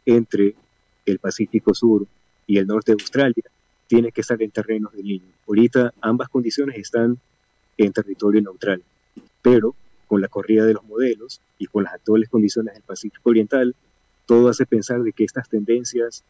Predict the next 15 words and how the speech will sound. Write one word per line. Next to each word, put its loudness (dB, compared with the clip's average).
van 0
a -12
cambiar -4
hacia -2
condiciones -2
del -10
niño 0
a -6
partir 2
del 2
mes -8
de -2
junio 4
y 2
julio. -2